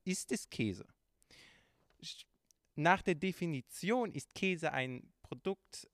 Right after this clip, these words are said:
ähm, welches aus Milch hergestellt wird, was als Brotbelag oder als Aufstrich gegessen wird. Nach dieser Definition wäre auch Nutella Käse. Und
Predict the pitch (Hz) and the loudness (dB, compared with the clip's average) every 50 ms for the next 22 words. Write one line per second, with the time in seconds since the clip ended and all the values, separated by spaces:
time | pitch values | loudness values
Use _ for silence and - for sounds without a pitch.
0 | _ - - 147 139 131 123 120 117 110 107 104 104 - - - 127 131 - 143 | _ -4 0 2 4 4 2 2 0 -2 -4 -6 -8 -10 -6 -2 -2 -2 -2 -4
1 | - - 113 101 - 135 139 165 202 202 - - 147 123 120 113 110 - - - | -4 -4 -4 -2 -2 0 2 2 2 2 0 2 2 2 2 2 -2 -4 -2 -2
2 | 101 98 92 - 113 127 135 143 - _ - - _ 135 131 - - 127 110 98 | -2 -2 -2 -4 -4 -4 -4 -4 -6 _ -20 -4 _ 0 0 2 0 -2 -4 -4
3 | - - 123 127 151 180 208 - - - 156 143 143 139 139 - - 143 131 120 | -4 -6 -4 -2 0 0 -2 -2 -2 -2 2 4 6 4 4 4 0 -4 -2 0
4 | 120 110 101 98 - - 127 131 143 - - - - 127 - - 123 - 120 110 | 2 2 2 0 0 2 4 4 4 2 -4 -8 -8 -6 -4 -4 -2 0 0 0
5 | - 123 98 80 85 - - - - - _ _ _ _ _ _ _ _ _ _ | 0 -2 -4 -6 -6 -10 -12 -16 -20 -20 _ _ _ _ _ _ _ _ _ _
6 | _ _ _ _ - - - - - - _ 165 170 165 - - - - 220 254 | _ _ _ _ -20 -20 -20 -20 -20 -8 _ 6 6 6 6 4 0 0 0 4
7 | 254 247 220 180 208 208 190 - 196 180 175 170 - - - - 214 196 170 147 | 6 6 6 6 4 2 2 2 0 0 0 0 -2 -2 2 4 4 4 4 4
8 | 147 165 165 160 160 151 185 170 - - 185 180 - - - 214 226 208 196 - | 6 6 6 8 8 8 8 8 6 4 0 0 4 8 8 8 10 8 6 4
9 | - - 196 175 143 143 - - _ _ _ - - - - _ _ _ _ _ | 2 0 0 2 2 0 -2 -4 _ _ _ -20 -20 -20 -20 _ _ _ _ _
10 | _ _ _ _ _ _ _ _ _ _ _ _ - 185 190 185 | _ _ _ _ _ _ _ _ _ _ _ _ 6 6 6 4